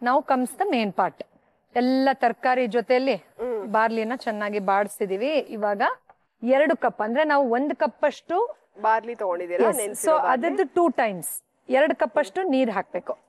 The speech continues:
Speaker 1: ಉಪ್ಪು ಕೂಡ already ಹಾಕಿದೀನಿ. ಇದು already ಚೆನ್ನಾಗಿ ನೆಂದಿರೋದ್ರಿಂದ
Speaker 2: ಹ್ಮ್.
Speaker 1: ಎರಡು ಕಪ್ ಅಷ್ಟು ನೀರ್ ಸಾಕಾಗುತ್ತೆ.
Speaker 2: ಓಕೆ, ಸಾಕಾಗುತ್ತಾ ಇಷ್ಟು?
Speaker 1: ಎಸ್, ಎಸ್.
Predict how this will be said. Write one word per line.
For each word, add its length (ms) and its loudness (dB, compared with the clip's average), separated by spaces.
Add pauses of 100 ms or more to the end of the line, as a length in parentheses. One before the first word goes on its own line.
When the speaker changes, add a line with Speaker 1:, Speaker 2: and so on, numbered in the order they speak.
Speaker 1:
ಉಪ್ಪು 220 -2
ಕೂಡ 160 0 (140)
already 220 0
ಹಾಕಿದೀನಿ. 640 -2 (2750)
ಇದು 100 0
already 340 2
ಚೆನ್ನಾಗಿ 300 0
ನೆಂದಿರೋದ್ರಿಂದ 680 2
Speaker 2:
ಹ್ಮ್. 460 -6
Speaker 1:
ಎರಡು 160 0
ಕಪ್ 220 -4
ಅಷ್ಟು 220 -8
ನೀರ್ 220 -4
ಸಾಕಾಗುತ್ತೆ. 640 -10
Speaker 2:
ಓಕೆ, 260 -10
ಸಾಕಾಗುತ್ತಾ 760 -2
ಇಷ್ಟು? 180 0
Speaker 1:
ಎಸ್, 320 -2
ಎಸ್. 400 -8